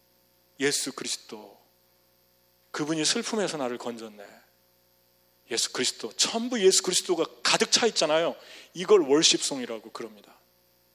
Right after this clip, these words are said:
여러분, 예수 그리스도를 높이면 높일수록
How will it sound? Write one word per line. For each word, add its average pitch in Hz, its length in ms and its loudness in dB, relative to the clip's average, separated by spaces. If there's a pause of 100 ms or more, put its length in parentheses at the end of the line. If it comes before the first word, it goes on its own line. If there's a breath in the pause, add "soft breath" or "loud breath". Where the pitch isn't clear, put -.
(1800 loud breath)
여러분, 165 560 -4 (120)
예수 170 320 0
그리스도를 160 920 -4
높이면 139 640 -6
높일수록 127 640 -4